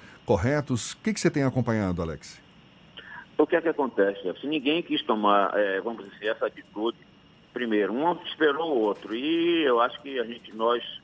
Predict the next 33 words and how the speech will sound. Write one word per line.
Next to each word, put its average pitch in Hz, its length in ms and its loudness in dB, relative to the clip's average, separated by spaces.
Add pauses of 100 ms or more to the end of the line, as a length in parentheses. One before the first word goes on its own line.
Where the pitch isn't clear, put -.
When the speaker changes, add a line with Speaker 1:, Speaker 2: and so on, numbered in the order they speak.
(120)
Speaker 2:
como 107 160 -18
você 113 100 -8
falou, 95 320 2
acho - 140 -2
que 107 80 -10
o - 20 -6
governo 95 320 -4
da 117 80 2
Bahia, 98 380 -2 (560)
a, 98 760 0 (120)
a, 107 60 2
a 110 40 2
Liga 127 340 2
também, 107 300 -2
nós, 107 240 2 (180)
é, 98 400 0
é, 95 40 -6
brigamos 110 420 -4
isso 120 260 -4
junto, 120 300 -2
muito 127 300 2
dentro 113 260 -2
da - 60 -8
C 120 80 -2
B 107 140 0
F, 110 200 0
pra 107 160 -4
que 107 120 -12
fosse 135 360 -4
divulgado, 113 460 -2
a - 20 -20
gente, - 200 -20 (120)
é, 101 220 -4